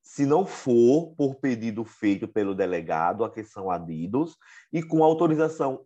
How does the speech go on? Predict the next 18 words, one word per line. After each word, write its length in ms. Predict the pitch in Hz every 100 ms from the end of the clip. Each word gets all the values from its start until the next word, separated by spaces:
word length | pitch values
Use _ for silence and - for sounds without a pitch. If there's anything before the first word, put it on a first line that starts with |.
| _
especial 1040 | 170 202 247 - 170 160 156 127 113 127
da 380 | 135 117 123 170 -
conferência. 880 | 135 180 151 113 98 - 98 80 _ _ _ _ _ _ _
Também 420 | 139 131 120 120 135
não 140 | 151
poderão 480 | 151 135 127 110 120
votar. 520 | 131 - - 73 73 _ _ _ _ _ _ _ _ _ _ _ _ _ _ _
Sete, 540 | _ - 131 101 90 82 _ _ _ _ _ _
qualquer 380 | 151 147 147 202
delegado 600 | 202 185 156 123 117 120
poderá, 760 | 123 120 104 95 85 85 92 _ _ _ _
por 180 | 131 127
nota 420 | 123 117 117 - -
escrita 800 | 196 208 - _ 131 117 120
dirigida 520 | 113 113 110 104 107 101
ao 60 |
presidente, 720 | 95 95 95 82 78 82 113 - _ _ - -
designar 800 | 139 131 143 151 131 113 107